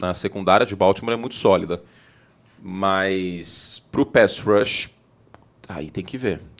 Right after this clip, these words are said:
como que, que isso vai, vai ser, vai ser usado e se vai en-, engrenar. E é, é necessário nessa divisão, né? Porque todos os quarterbacks dessa divisão são, pelo menos,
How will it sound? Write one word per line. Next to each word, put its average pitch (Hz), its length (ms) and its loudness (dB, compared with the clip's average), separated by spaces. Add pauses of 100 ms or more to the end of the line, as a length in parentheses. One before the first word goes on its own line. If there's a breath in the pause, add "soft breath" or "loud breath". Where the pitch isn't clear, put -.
como 95 280 -6
que, 120 200 -10
que - 160 -16
isso 110 200 -10
vai, 127 480 2 (200)
vai 110 140 0
ser, 110 420 -2
vai 107 120 0
ser - 160 -4
usado 95 500 4
e - 40 -6
se - 120 -8
vai 120 200 2
en-, 123 420 -12
engrenar. 147 400 2
E 87 160 0
é, 95 200 2
é 98 120 2
necessário 120 500 2
nessa 90 200 -6
divisão, 85 400 -8
né? 80 120 -10 (840 soft breath)
Porque 90 1120 4 (1080)
todos 170 200 10
os 185 60 -2
quarterbacks 120 340 6
dessa 98 260 -6
divisão 95 340 -6
são, 147 300 -2 (540 soft breath)
pelo 190 280 8
menos, 151 720 0